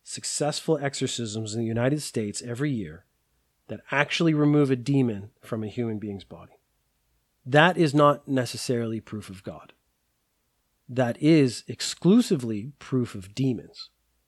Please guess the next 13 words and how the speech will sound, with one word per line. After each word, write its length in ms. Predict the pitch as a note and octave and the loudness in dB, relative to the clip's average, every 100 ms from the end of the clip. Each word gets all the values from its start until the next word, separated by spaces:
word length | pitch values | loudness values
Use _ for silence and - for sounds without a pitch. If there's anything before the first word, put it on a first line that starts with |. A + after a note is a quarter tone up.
| _ _ _ _ | _ _ _ _
So 240 | - D3 | -2 0
because 720 | B2 C#3 C3 - A3 B3+ F3+ | 0 -4 -6 4 6 6 2
demons 560 | C#3 B2+ F#3+ G3+ F#3+ C#3+ | -4 2 4 8 6 4
exist 840 | C#3 C3+ C#3+ D3 - - - - _ _ _ - | -2 -2 0 0 0 -12 -16 -20 _ _ _ -10
does 180 | A#2 | -8
not 340 | A#2+ D3 E3 C#3 | 0 2 2 -2
mean 580 | C3 C3+ B2+ A2+ G#2 A2 _ _ _ | 0 2 2 0 -6 -14 _ _ _
that 160 | G#2 G#2+ | -12 -6
God 240 | B2 A2+ | -4 -4
exists. 600 | G#2 F#2+ - - - - _ _ _ _ _ _ _ - | -8 -14 -18 -18 -20 -20 _ _ _ _ _ _ _ -10
So 440 | - A#2+ G#2+ - _ _ _ _ _ - | -2 -2 -2 -8 _ _ _ _ _ -14
the 120 | B2+ | -10
fact 560 | - F3+ F#3 F#3 - | 0 2 2 0 -6